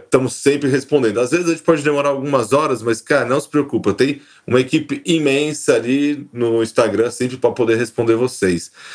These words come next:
Fizeram uma pergunta no Instagram, é, eu respon-, a gente respondeu essas perguntas pelos recados, mas eu vou responder aqui de novo. Gente, pelo PicPay, vocês conseguem apadrinhar aqui a guilda.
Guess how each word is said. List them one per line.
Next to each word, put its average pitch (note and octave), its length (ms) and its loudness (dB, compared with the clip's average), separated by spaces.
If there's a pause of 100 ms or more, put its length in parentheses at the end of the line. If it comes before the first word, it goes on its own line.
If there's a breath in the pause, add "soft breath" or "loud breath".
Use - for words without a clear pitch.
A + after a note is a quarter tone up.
(340 loud breath)
Fizeram G3 300 2
uma F#3 120 2
pergunta E3 480 0
no D3 80 0
Instagram, C#3 560 0 (180)
é, A#2 340 2
eu B2+ 140 2
respon-, C3+ 380 -2
a B2 60 0
gente C3 200 -2
respondeu C3 320 0
essas C3+ 200 -6
perguntas B2+ 360 0
pelos A#2+ 300 2
recados, C#3 500 0
mas C#3+ 220 0
eu C#3 60 -4
vou C#3 100 2
responder C#3 520 0
aqui C3+ 220 -4
de C#3 160 -2
novo. A#2+ 380 0 (320 loud breath)
Gente, - 400 0 (260 soft breath)
pelo E3 200 4
PicPay, C3+ 680 -2 (800)
vocês A2 320 0
conseguem A#2+ 400 0
apadrinhar A2+ 440 0
aqui A2 180 0
a A2 60 2
guilda. F2 480 -2